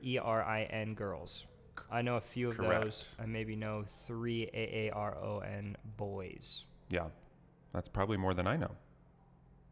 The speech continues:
Speaker 2: Give or take.
Speaker 1: You, my cousin, and then this guy that goes to the gym. That's probably about it. I mean, I can probably think of a couple more if I tried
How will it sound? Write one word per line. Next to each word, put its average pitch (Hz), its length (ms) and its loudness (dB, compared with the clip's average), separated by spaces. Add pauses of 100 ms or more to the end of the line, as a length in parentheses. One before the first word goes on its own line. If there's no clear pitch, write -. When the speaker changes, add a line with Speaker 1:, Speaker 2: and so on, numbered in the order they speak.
(580)
Speaker 2:
Give 87 160 2
or 82 80 0
take. 80 300 -4 (600)
Speaker 1:
You, 135 260 2
my 123 120 -4
cousin, 117 540 -2
and 107 100 -4
then 107 120 -4
this 107 140 -6
guy 107 140 -6
that 104 140 -6
goes 101 140 -6
to - 40 -18
the 101 60 -12
gym. 92 240 -8 (100)
That's - 140 -10
probably 202 340 -4
about 135 240 -2
it. 127 140 -2
I 123 40 0
mean, 151 140 2
I 151 60 4
can 151 120 0
probably 156 200 4
think 120 160 -2
of 107 80 -6
a 107 40 -6
couple 113 260 -6
more 104 180 -6
if 104 80 -10
I 98 60 -8
tried 101 280 -8